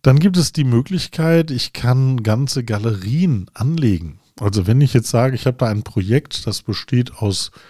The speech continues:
vier, fünf, sechs Videos, dann erstelle ich eine eigene Homepage für dieses Projekt, kann diese Videos auf diese Homepage ziehen und kann dann die gesamte Seite mit mehreren Videos wiederum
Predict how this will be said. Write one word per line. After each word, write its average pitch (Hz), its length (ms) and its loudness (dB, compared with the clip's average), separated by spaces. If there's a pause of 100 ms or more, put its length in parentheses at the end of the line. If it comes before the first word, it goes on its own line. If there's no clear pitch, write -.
(280)
vier, 135 440 -4
fünf, 127 360 0
sechs 107 380 -4
Videos, 123 760 -8 (240)
dann 110 160 -6
erstelle 147 400 -2
ich - 160 -8
eine 101 280 -4
eigene 110 560 0 (120)
Homepage 110 520 2
für - 200 -6
dieses 120 400 -4
Projekt, 98 640 -10 (1040)
kann 120 260 2
diese 110 400 -2
Videos 123 560 0
auf 127 240 -6
diese 95 280 -6
Homepage 139 380 -4 (240)
ziehen 147 440 -4
und 107 180 -10
kann 127 260 -4
dann 110 180 -4
die 107 160 -10
gesamte 107 760 -4
Seite 113 520 -2
mit 98 220 -8
mehreren 95 680 -4
Videos 113 680 -2
wiederum 113 520 -2